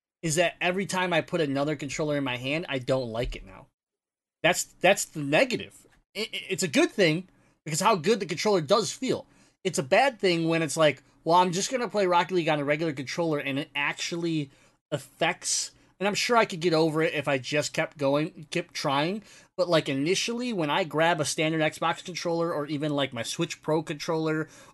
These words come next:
or even my Razer Kishi, um, phone adapter controller for Game Pass,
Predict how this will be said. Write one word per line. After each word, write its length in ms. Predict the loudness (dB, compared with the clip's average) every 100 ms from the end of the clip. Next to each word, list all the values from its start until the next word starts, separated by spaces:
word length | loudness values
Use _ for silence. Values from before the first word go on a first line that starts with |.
| 0
or 340 | 2 4 2 -2
even 460 | -2 0 2 2
my 420 | 2 4 4 2 2
Razer 680 | 0 2 2 2 2 -2 -6
Kishi, 680 | -6 -2 -2 -2 -2 -4 -4
um, 400 | -2 0 0 -2
phone 340 | -2 2 2 4
adapter 460 | 2 0 -2 -8
controller 420 | -8 -8 -2 -2 -2
for 160 | -6
Game 220 | -6 -6
Pass, 320 | -6 -8 -8